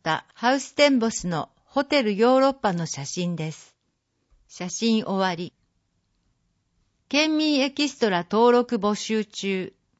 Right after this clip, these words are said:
ロケ支援の総合窓口である長崎県フィルムコミッションでは、撮影に協力していただける県民エキストラを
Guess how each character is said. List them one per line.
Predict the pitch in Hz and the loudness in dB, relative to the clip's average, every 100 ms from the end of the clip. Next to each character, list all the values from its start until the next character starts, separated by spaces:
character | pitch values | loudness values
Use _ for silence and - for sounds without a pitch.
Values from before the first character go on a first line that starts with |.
| _ _ _ _ _ _ _ _ _ _ | _ _ _ _ _ _ _ _ _ _
ロ | 214 294 | -2 0
ケ | 294 | 0
支 | 285 226 | 0 0
援 | 220 214 | 2 2
の | 208 | 0
総 | 208 247 285 | 0 0 2
合 | 285 285 | 2 2
窓 | 269 269 277 | 2 2 0
口 | 240 - | -2 -6
で | 185 190 | -6 -4
あ | 180 | -4
る | 160 - _ _ | -6 -12 _ _
長 | - 220 | -6 -4
崎 | 277 302 302 - | 0 0 -2 -6
県 | 214 185 | -4 -4
フ | - | -2
ィ | 196 | 0
ル | 254 | 0
ム | 262 | 0
コ | 262 | 2
ミ | 254 | 2
ッ | 269 | 0
シ | - | -2
ョ | 202 | -4
ン | 180 | -4
で | 175 | -2
は、 | 160 160 _ _ _ _ | -4 -4 _ _ _ _
撮 | - 214 - | -6 -6 -4
影 | 285 277 | 0 2
に | 269 | 0
協 | 262 269 262 | 2 2 4
力 | 262 254 254 | 2 -2 -6
し | - | -2
て | 247 | -2
い | 240 | 0
た | 233 | 0
だ | 226 | -2
け | 226 220 | -2 -2
る | 202 208 - - | 0 -2 -6 -4
県 | 262 285 | -2 0
民 | 285 285 | -2 -2
エ | 247 | -2
キ | 269 277 | -2 -6
ス | 277 | -6
ト | 226 | -6
ラ | 196 180 | -4 -4
を | 160 151 | -4 -6